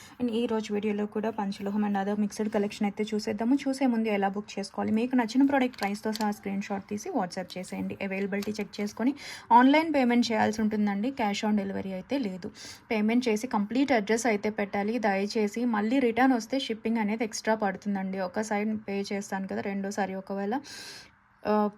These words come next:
వస్తే షిప్పింగ్ అనవసరంగా వేస్ట్ అవుతుంది. మ్, మనం డబ్బులు పెట్టినప్పుడు ఒక నిమిషం స్పెండ్ చేసి డోర్ నంబర్ అంతా టైప్ చేసి పెట్టండి. ఆధార్ కార్డు లేదంటే ఇంకెక్కడితో తీసి పెట్టద్దండి. ప్రింట్ ఇస్తాం కదా,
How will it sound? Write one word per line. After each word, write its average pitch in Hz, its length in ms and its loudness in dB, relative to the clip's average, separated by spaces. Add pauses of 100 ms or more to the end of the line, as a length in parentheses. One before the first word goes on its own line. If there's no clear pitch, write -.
(260)
వస్తే 220 280 -2
షిప్పింగ్ 294 400 0
అనవసరంగా 247 520 4
వేస్ట్ 220 420 0
అవుతుంది. 208 440 -2 (100)
మ్, 208 100 -2 (140)
మనం 208 220 -2
డబ్బులు 196 320 -4
పెట్టినప్పుడు 254 520 4
ఒక 233 180 2 (240)
నిమిషం 233 420 6
స్పెండ్ 240 400 2
చేసి 233 300 0 (420)
డోర్ 208 300 4
నంబర్ 233 280 2
అంతా 214 300 2
టైప్ 220 460 4
చేసి 247 140 2
పెట్టండి. 208 500 0
ఆధార్ 208 460 2
కార్డు 208 400 2
లేదంటే 202 440 0
ఇంకెక్కడితో 202 540 -2
తీసి 214 360 -4
పెట్టద్దండి. 202 720 -2
ప్రింట్ 226 380 -2
ఇస్తాం 214 340 -2
కదా, 202 280 -4